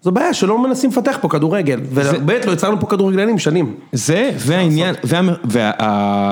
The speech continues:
Speaker 2: והפיקסציה הזאת, ה-, ההתקבעות על כל מיני שטויות שאתה רואה שמאמנים עושים פה, אני אתן לך, אספתי רשימה של כאלה. היעדר חלוץ בביתר, צ'יקו בהרכב של מכבי,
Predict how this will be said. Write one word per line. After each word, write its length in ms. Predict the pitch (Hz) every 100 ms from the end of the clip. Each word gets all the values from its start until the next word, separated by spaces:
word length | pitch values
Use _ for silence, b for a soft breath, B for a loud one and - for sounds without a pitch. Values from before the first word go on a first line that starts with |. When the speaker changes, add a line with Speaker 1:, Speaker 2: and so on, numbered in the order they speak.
| -
Speaker 2:
והפיקסציה 840 | - - - - 151 185 - 151
הזאת, 220 | 110 107
ה-, 220 | 110 101 - 104 101 98 101 - -
ההתקבעות 540 | 131 - 123 107 190
על 80 | 165
כל 120 | 160
מיני 140 | 190 196
שטויות 400 | - - 147 190
שאתה 120 | 120
רואה 100 | 147
שמאמנים 420 | 156 127 113 165
עושים 340 | 113 - 131
פה, 280 | 151 262 269 233 123
אני 60 |
אתן 80 | 147
לך, 120 | 170
אספתי 680 | 131 120 160 - 151 127 110
רשימה 380 | 110 127 131 127
של 120 | 120
כאלה. 320 | 110 104 95 92 - _ _ _ _ _ _ _ _ _ _ -
היעדר 380 | 131 135 196
חלוץ 360 | 185 156 147 135
בביתר, 500 | 120 110 107 92 113 151 - _ -
צ'יקו 340 | - 233 190
בהרכב 400 | 139 127 117 143
של 120 | 135
מכבי, 520 | 123 107 104 101 151